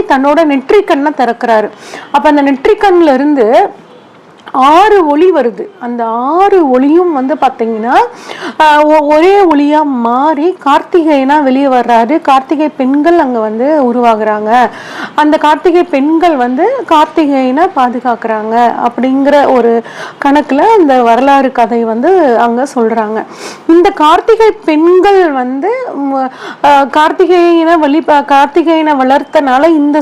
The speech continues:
ஸ்தலத்துல கார்த்திகேயன் ஆகிய முருகன் இங்க இருக்கக்கூடிய சிவனை வழிபடுறதாக ஒரு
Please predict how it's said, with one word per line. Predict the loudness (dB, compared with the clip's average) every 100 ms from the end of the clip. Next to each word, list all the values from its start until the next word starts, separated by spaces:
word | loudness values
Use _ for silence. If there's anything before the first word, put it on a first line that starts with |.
| -4
ஸ்தலத்துல | -2 0 0 0 0 0 0
கார்த்திகேயன் | 0 0 0 -4 -2 -2 0 0
ஆகிய | 0 0 -2 -4
முருகன் | -2 -2 -2 0 2 2 0 -6 -14 -2
இங்க | 2 4 2
இருக்கக்கூடிய | 0 -2 -2 -2 0 -2
சிவனை | -2 -6 -4 -2 0 0
வழிபடுறதாக | 0 0 0 -2 0 0 0 2 0 2 2 2
ஒரு | 2 2 2 2 2